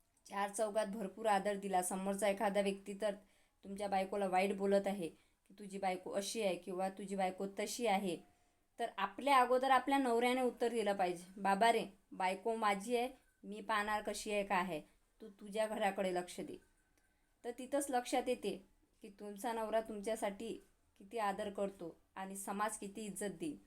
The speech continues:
तुमच्या नवऱ्याने जर एवढी इज्जत दिली,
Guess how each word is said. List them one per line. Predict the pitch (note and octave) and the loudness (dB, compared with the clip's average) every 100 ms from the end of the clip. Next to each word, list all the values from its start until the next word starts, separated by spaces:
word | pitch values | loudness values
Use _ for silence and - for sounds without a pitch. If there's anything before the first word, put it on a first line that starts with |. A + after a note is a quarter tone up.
| _ _ _ _ _ | _ _ _ _ _
तुमच्या | G#3+ G#3+ B3 B3 | -14 -6 -2 -2
नवऱ्याने | A#3+ A#3+ A#3+ A#3+ | 0 0 0 0
जर | B3 | 4
एवढी | A3+ A#3 A#3+ | 4 4 -2
इज्जत | G#3 A#3+ | 0 2
दिली, | G#3 A3+ A3 | 2 -2 -2